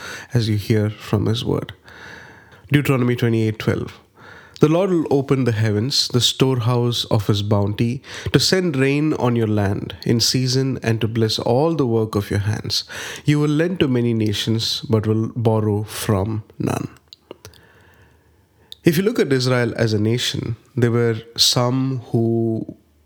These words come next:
passionately followed God and some who went along with the majority of the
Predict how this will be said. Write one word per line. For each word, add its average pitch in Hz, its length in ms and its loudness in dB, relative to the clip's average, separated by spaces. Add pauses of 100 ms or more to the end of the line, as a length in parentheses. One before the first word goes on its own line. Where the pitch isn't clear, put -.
(160)
passionately 139 560 0
followed 104 460 -2
God 131 340 0 (460)
and 180 120 2
some 196 200 0
who 170 140 2
went 139 180 0
along 123 300 2
with 117 100 0
the 110 180 0
majority 110 580 0
of 107 200 -2
the 107 120 0